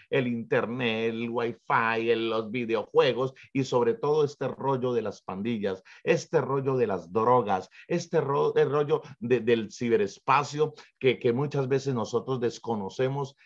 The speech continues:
y que de, de alguna manera le está arrebatando la, la, los valores, las creencias, la motivación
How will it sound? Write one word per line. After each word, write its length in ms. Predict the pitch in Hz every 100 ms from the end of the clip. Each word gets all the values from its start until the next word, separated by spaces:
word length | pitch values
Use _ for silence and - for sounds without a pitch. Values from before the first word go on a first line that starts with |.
| _
y 140 | 131
que 280 | - 123 117
de, 300 | 131 123 127 -
de 180 | 131 123
alguna 400 | 113 131 202 185
manera 340 | 127 120 135
le 80 | 123
está 220 | 113 -
arrebatando 960 | 117 120 131 104 - 147 170 180 185 - - - -
la, 380 | 113 110 113 104
la, 280 | 117 104 -
los 240 | 123 113
valores, 680 | 92 98 107 151 147 135 120
las 240 | 117 113 -
creencias, 880 | 110 98 127 151 139 131 131 123
la 140 | 120 110
motivación 880 | 110 104 123 107 95 - 156 156